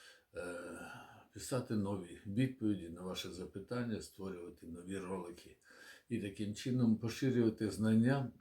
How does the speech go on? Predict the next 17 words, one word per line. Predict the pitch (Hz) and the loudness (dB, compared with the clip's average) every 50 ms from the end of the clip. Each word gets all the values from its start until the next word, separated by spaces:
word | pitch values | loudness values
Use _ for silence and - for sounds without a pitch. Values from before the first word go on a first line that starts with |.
| _ _ _ _ _ _ | _ _ _ _ _ _
які | 107 107 98 95 - 131 135 117 - - - _ _ | -2 -2 -2 -2 0 0 0 0 0 -2 -8 _ _
корисні | - 113 110 107 117 113 113 - - 113 107 80 - - _ _ _ _ _ _ _ _ - - - - - - _ _ - - - - - - - - - | -2 2 4 6 4 4 2 0 2 2 2 2 0 -6 _ _ _ _ _ _ _ _ -4 -4 -4 -4 -4 -10 _ _ -20 -20 -18 -18 -18 -10 -10 -10 -8
для | - 90 92 92 90 95 - 107 - - 104 - - _ _ - | -8 -10 -10 -4 0 0 0 0 0 -4 -10 -14 -18 _ _ -10
людей, | 110 101 104 101 92 - 120 117 120 117 113 - - _ _ _ _ _ _ _ _ - _ _ _ _ _ - | -4 -2 -2 -2 2 2 2 2 2 0 -2 -4 -10 _ _ _ _ _ _ _ _ -20 _ _ _ _ _ -12
е, | 92 92 90 87 85 85 85 82 76 - - - - - - | -12 -10 -10 -10 -12 -12 -14 -14 -14 -14 -16 -18 -20 -14 -12
які | 101 95 87 - - | -12 -10 -10 -8 -6
є | 98 92 92 92 | -4 -4 -2 -2
нині | 95 101 98 95 92 90 | -2 -2 -2 -2 -4 -4
сущі | - - - - 80 - - - - 78 - - _ _ _ _ - - - - - - - - - _ _ _ _ _ _ _ _ _ - | -4 -6 -6 -6 -6 -6 -6 -8 -8 -12 -16 -20 _ _ _ _ -20 -20 -18 -18 -18 -20 -20 -20 -20 _ _ _ _ _ _ _ _ _ -4
в | 110 | -2
Україні | 107 107 - 117 120 120 123 127 131 127 123 117 98 - - - - 135 | -2 0 2 4 6 6 6 6 6 8 6 6 6 4 -2 -2 0 2
і | 131 | 2
за | 107 98 98 | 2 2 0
її | 92 87 82 | -2 -2 -4
межами. | 82 92 92 82 78 87 85 80 80 80 - - - - - - - - - - _ _ | -4 -4 -4 -4 -4 -4 -4 -4 -4 -6 -6 -8 -10 -12 -14 -16 -18 -20 -20 -20 _ _
Так | - 139 - - 101 | -4 -4 -2 -4 -6
ось, | 82 73 - - - | -6 -6 -8 -10 -12